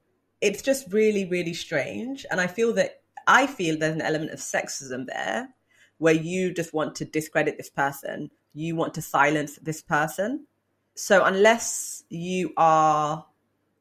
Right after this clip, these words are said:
an activist or have been an activist for twenty years, you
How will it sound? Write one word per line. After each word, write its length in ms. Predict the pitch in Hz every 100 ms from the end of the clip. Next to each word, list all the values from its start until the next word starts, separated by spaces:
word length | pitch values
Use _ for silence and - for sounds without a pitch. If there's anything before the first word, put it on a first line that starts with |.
| _ -
an 120 | 160
activist 920 | 196 - - 151 135 214 - - _
or 120 | 175 160
have 160 | 147
been 180 | 175 165
an 120 | 156
activist 560 | 160 160 - 139 139 -
for 80 | 151
twenty 380 | - 156 156
years, 680 | 160 143 - 220 262 - - _ _ _ _
you 680 | 156 170 185 180 170 165 151